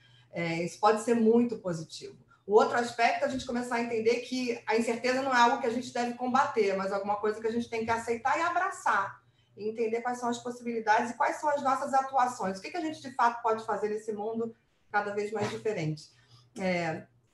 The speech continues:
fiz essa introdução grande aí falando um pouquinho de estratégia, e aí vou passar a bola pra Eva, porque eu acho que ela pode mergulhar um pouco mais agora com a gente, trazer aspectos pra gente debater, justamente sobre as tendências de liderança nesse momento aí de transformação.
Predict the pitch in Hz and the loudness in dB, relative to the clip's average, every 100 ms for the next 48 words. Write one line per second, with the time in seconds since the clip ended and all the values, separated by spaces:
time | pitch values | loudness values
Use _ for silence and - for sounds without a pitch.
0 | _ _ 330 370 370 349 302 285 277 - | _ _ 0 2 2 2 4 4 4 6
1 | 277 277 254 269 269 247 254 247 240 247 | 6 6 4 2 4 4 4 4 4 2
2 | 240 233 240 233 233 240 233 254 285 320 | 0 -2 0 -2 -2 0 0 4 4 6
3 | 262 226 226 240 269 302 302 277 269 233 | 6 6 6 6 2 2 6 6 6 4
4 | - 226 233 220 214 277 262 - - 240 | 6 4 4 6 8 8 6 -2 0 4
5 | 233 - 269 254 262 247 262 262 269 247 | 4 4 2 4 6 4 4 2 2 4
6 | 240 269 262 247 240 220 214 214 202 202 | 8 8 6 2 2 2 2 2 2 0
7 | 202 196 190 240 277 233 220 202 196 202 | 2 0 2 2 0 -2 -2 -2 0 -2
8 | 202 202 196 - - 196 190 - 202 185 | -2 -4 -6 -6 -10 -10 -10 -8 -4 -2
9 | 180 247 269 269 - - _ - 247 320 | 0 0 -2 -6 -20 -20 _ -8 -2 0
10 | - 294 262 277 311 - 247 240 262 269 | 4 4 4 0 -2 -2 0 0 -2 -2
11 | 254 233 233 277 - 277 277 214 226 240 | 0 2 2 0 -2 -2 -2 -2 0 2
12 | 233 226 196 202 220 233 208 220 233 214 | 4 4 4 0 -2 -2 0 0 -2 -4
13 | 196 196 202 196 220 208 208 - 214 220 | -4 -6 -6 -8 -10 -10 -12 -12 -10 -10
14 | 226 - 156 | -10 -14 -14